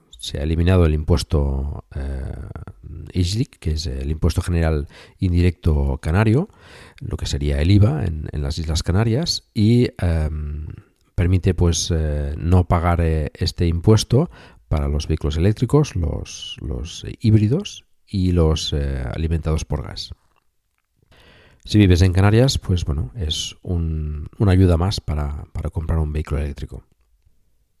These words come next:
Otra noticia interesante es que, eh, Ultra E, otra plataforma de, de puntos de recarga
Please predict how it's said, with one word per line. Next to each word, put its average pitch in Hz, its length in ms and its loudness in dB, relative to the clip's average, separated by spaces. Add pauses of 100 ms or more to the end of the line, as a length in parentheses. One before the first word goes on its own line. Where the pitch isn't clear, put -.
(360)
Otra 113 200 6
noticia 101 320 4
interesante 113 600 6
es - 160 0
que, 80 520 4 (440)
eh, 69 300 -4
Ultra 92 420 4
E, 143 300 4
otra 71 540 -2
plataforma 80 580 2
de, 71 380 -2 (120)
de 80 120 -2
puntos 98 300 4
de 82 100 2
recarga 73 680 -4